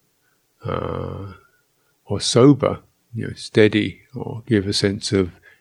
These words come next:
immediacy. They are, they all help to, uh,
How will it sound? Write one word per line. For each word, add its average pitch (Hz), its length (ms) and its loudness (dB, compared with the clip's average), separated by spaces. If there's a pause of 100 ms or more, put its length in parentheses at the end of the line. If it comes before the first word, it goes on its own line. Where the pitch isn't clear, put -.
immediacy. 101 960 0 (560)
They 92 400 -6
are, 92 300 -6 (680)
they 92 120 -2
all 95 160 0
help 107 280 -2
to, 95 360 2 (1120)
uh, 101 240 -10